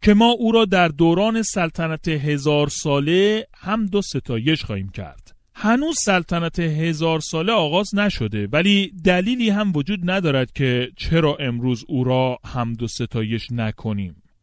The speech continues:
آیا می‌دانید چرا بایستی او را حمد و ستایش کنیم؟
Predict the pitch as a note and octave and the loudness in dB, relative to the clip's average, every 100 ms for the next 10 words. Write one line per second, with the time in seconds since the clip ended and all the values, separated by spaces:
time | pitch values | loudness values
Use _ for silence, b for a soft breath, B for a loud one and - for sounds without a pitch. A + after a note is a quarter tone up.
0 | _ _ _ D3 D#3 F3 F#3+ F#3+ D#3+ D#3 | _ _ _ 0 4 6 6 6 6 4
1 | D3+ - - _ - F#3 F3 C#3 C#3 C3+ | 2 -2 -18 _ 0 4 4 4 2 2
2 | C#3 - - C#3+ C3+ C3 C#3 C3+ C3 B2 | 0 -2 -2 0 0 0 0 2 2 2
3 | C3+ B2+ B2 B2+ - A#2+ B2 A#2+ A#2 - | -2 -6 -4 -4 -4 -4 -4 -4 -4 -4
4 | A#2+ A#2+ B2 B2+ D3+ | -4 -4 -6 -8 -12